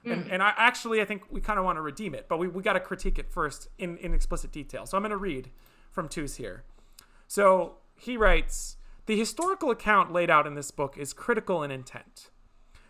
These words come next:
Speaker 1: but it would be foolish to deny that it is entangled with and indeed complicit with its subject matter.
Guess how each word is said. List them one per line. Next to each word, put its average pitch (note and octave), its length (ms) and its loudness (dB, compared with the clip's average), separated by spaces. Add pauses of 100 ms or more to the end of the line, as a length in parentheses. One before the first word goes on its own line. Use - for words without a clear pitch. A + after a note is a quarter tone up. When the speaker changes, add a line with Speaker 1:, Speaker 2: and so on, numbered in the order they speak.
Speaker 1:
but G#3+ 140 6
it - 20 4
would A3+ 100 0
be A#3+ 120 0
foolish E4+ 420 -2
to - 140 -8
deny E3+ 600 -2
that E3+ 120 0
it E3 120 -8
is D#3+ 140 -6
entangled A3 720 0
with C#3+ 360 -4
and E3+ 100 -8
indeed E3 360 -8
complicit G3+ 600 -6
with C#3+ 420 -8 (500)
its A#3+ 240 2
subject G3+ 420 0
matter. C3 420 -6